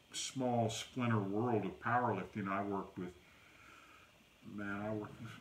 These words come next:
with some immortal people. You know, I worked with, uh,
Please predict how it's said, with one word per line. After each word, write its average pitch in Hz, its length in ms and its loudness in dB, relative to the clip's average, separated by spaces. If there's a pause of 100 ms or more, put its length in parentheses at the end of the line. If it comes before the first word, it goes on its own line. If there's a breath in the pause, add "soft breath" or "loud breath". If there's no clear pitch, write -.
with 113 140 0
some 104 240 0
immortal 101 380 2
people. 101 460 -2
You 92 80 -2
know, 95 100 0 (100)
I - 40 -2
worked 98 300 -2
with, 95 180 -2 (120)
uh, 98 540 -2